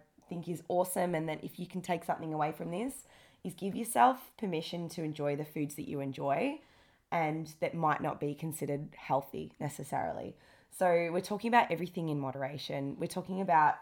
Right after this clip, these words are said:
balance. We want to be able to make good choices about what are nutritious foods and foods that are optimal for health.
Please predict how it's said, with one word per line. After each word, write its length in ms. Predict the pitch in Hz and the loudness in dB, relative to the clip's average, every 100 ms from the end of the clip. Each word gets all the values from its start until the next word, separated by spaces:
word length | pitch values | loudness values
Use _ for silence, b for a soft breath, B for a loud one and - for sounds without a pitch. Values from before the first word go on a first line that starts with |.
| - - | -6 0
balance. 580 | 139 139 - - - - B B | 0 0 -6 -10 -12 -12 B B
We 140 | 170 180 | -4 0
want 180 | 175 180 | 2 2
to 60 | |
be 180 | 185 175 | 4 10
able 200 | 165 160 | 10 10
to 200 | 160 131 - _ | 6 4 -4 _
make 320 | 190 180 170 | 2 4 2
good 180 | 175 202 | 0 -4
choices 560 | - 165 165 - 294 277 | 0 0 0 0 0 0
about 360 | 190 160 151 | 6 6 6
what 220 | 165 165 - | 6 4 6
are 440 | 160 156 151 147 147 B B B _ _ | 8 8 8 6 0 B B B _ _
nutritious 580 | 190 180 - 208 208 190 | -2 -2 -2 -2 -2 -4
foods 500 | - 185 262 370 - - | -2 2 2 0 -4 -2
and 280 | 165 160 - | -2 -2 -4
foods 280 | 180 170 | -4 -2
that 100 | 165 | -2
are 80 | 147 160 | 2 2
optimal 280 | 160 185 165 | 2 -4 -4
for 100 | 170 | -4
health. 400 | 143 160 233 381 | 2 6 6 2